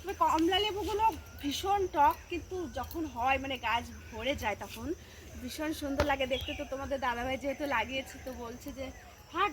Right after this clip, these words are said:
দেখতে ভালো লাগে, এতেই অনেক", কিন্তু মৌসুমী ফলগুলো অনেকটা মিষ্টি হয়। এসো।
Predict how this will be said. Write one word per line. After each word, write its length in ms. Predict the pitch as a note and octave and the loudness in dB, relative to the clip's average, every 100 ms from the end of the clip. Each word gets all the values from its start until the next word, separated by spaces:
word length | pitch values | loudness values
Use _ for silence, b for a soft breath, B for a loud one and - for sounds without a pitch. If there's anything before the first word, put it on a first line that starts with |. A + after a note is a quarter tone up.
| C4+ | 0
দেখতে 300 | E4 - F#4+ | -4 -2 2
ভালো 200 | E4+ E4+ | 4 4
লাগে, 340 | E4+ E4 F#4+ D#4+ C#4+ | 4 4 2 2 -2
এতেই 340 | B3+ C4+ D#4+ | -4 0 2
অনেক", 220 | C4 C4 | 2 0
কিন্তু 180 | - F#4+ | -2 -2
মৌসুমী 380 | G4 F4+ F#4 G#4 | 0 0 2 2
ফলগুলো 360 | G4 F#4+ F4+ G4 | 2 2 2 2
অনেকটা 280 | D#4 - | 2 -2
মিষ্টি 360 | C#4+ A#3+ - A3 | -6 -6 -8 -8
হয়। 300 | G#3+ - - E2 - - - | 8 12 12 12 6 -20 -20
এসো। 300 | - - D4 | -20 -20 -20